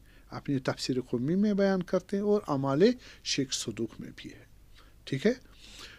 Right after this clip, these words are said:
रिवायत। तो उन्होंने बताया कि आगे फिर कौन सा, आगे जो औरत थी वो दुनिया थी, वो दुनिया थी। तो दुनिया, दुनिया को उसने तवज्जो नहीं की, वरना उम्मत आपकी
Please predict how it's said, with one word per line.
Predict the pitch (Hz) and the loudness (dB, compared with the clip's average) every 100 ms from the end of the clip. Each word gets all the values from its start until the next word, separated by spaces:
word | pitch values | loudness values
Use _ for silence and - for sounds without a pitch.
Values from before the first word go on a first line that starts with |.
| - - | -20 -12
रिवायत। | 151 127 131 120 113 - - - - - | 0 4 4 2 -8 -16 -20 -20 -20 0
तो | 220 | 4
उन्होंने | 226 240 233 233 269 262 - - - | 8 10 10 12 10 10 4 -12 -2
बताया | 160 139 190 220 226 | 6 10 10 10 8
कि | 240 262 | 8 8
आगे | 233 - 214 233 247 | 8 10 12 12 12
फिर | 240 247 240 | 10 10 8
कौन | 202 233 240 | 6 6 8
सा, | 226 226 226 - | 6 2 2 6
आगे | 196 190 208 | 8 10 8
जो | 185 208 | 10 10
औरत | 196 175 180 202 - | 10 10 10 8 6
थी | 226 | 4
वो | 170 165 | 8 8
दुनिया | 156 143 131 | 6 4 2
थी, | 107 - - - - - - - - - - - - | -2 -10 -20 -20 -20 -20 -20 -20 -20 -20 -20 -20 4
वो | 135 208 247 - - - 123 | 8 8 6 -6 -20 -10 -2
दुनिया | 123 117 | 0 0
थी। | 104 - - - - - | -4 -12 -20 -20 -20 0
तो | 180 175 | 6 8
दुनिया, | 143 156 156 165 208 240 - - - - - - - - | 10 8 6 6 2 0 -10 -20 -20 -20 -20 -20 -20 -8
दुनिया | 127 143 135 127 | -2 0 2 0
को | 127 180 | -2 -4
उसने | 160 151 | -2 -6
तवज्जो | 139 127 123 170 226 233 | -2 -2 0 0 -2 -4
नहीं | 127 107 | -14 -14
की, | - - - - - | -16 -16 -18 -18 0
वरना | 160 170 185 | 2 4 2
उम्मत | - 175 175 160 | 2 2 2 2
आपकी | 165 160 - 269 | 0 0 4 4